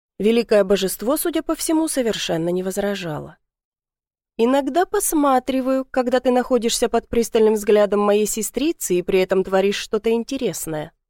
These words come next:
«Например?» «Например, экспериментирую над животными?» «Например, да».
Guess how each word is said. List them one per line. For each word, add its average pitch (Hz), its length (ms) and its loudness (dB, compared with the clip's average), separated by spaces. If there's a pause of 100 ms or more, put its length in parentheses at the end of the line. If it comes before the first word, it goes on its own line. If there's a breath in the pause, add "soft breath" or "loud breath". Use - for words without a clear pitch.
(800)
«Например?» 185 880 0 (480)
«Например, 285 480 2
экспериментирую 285 800 0
над 277 160 2
животными?» 247 680 0 (540)
«Например, 175 920 -2 (160)
да». 262 440 0